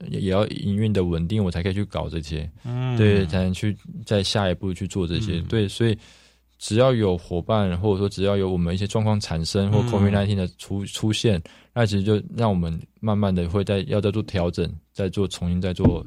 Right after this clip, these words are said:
Speaker 1: 延续。
Speaker 2: 嗯。
Speaker 1: 对，那只是这个计划不会变。
Speaker 2: 嗯。
Speaker 1: 对，只是说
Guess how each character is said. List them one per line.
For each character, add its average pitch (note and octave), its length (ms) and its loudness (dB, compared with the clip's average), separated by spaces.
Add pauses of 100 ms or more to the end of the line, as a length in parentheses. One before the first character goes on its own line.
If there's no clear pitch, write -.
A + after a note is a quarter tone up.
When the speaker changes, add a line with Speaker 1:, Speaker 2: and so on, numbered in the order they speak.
(120)
Speaker 1:
延 F2 180 -6
续。 F2 280 -10 (200)
Speaker 2:
嗯。 A#2+ 140 -6
Speaker 1:
对， G#2+ 100 0
那 A#2+ 120 4
只 A#2 120 0
是 A#2 60 2
这 - 120 -2
个 B2 120 2
计 A#2 160 0
划 A2 160 2
不 - 140 -10
会 E2+ 120 0
变。 E2+ 260 -4 (220)
Speaker 2:
嗯。 A#2+ 180 -2
Speaker 1:
对， G#2 140 2
只 F#2 260 -2
是 G2 60 -2
说 G2+ 260 0